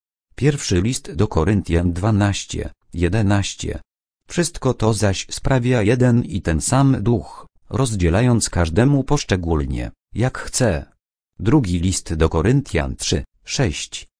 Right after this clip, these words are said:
siedemnaście. „Który też uzdolnił nas, abyśmy byli sługami nowego przymierza.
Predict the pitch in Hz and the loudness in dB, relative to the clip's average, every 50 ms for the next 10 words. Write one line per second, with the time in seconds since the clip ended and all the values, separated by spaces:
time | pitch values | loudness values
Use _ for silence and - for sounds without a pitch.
0 | _ _ - - 107 95 113 104 90 95 101 101 98 - - - - - 104 - | _ _ -2 -2 0 2 2 0 2 2 2 0 0 -2 -6 -10 -8 -8 -8 -8
1 | - _ _ _ _ _ _ _ _ - - - - 95 90 80 - 104 117 117 | -10 _ _ _ _ _ _ _ _ -14 -8 -4 -2 0 0 0 2 2 0 0
2 | - - 110 113 104 82 85 104 123 143 139 110 80 76 71 62 62 64 60 55 | 0 -2 0 0 0 0 2 2 2 4 4 2 0 0 -2 -2 -4 -4 -6 -6
3 | - - - - - - _ _ - 110 113 110 113 107 - - 110 104 90 92 | -8 -8 -10 -12 -14 -20 _ _ -4 -2 -2 0 -2 -4 -2 0 0 2 2 2
4 | 87 85 80 73 - 90 85 78 78 120 123 127 131 127 131 117 107 120 101 78 | 0 -2 -2 -4 -2 -2 -2 -2 -2 -2 2 4 4 4 4 4 4 2 0 0
5 | 80 78 69 69 - - - 113 113 90 69 60 60 57 60 60 60 | 0 -4 -4 -6 -6 -2 -2 0 0 0 -2 -2 -6 -8 -10 -10 -12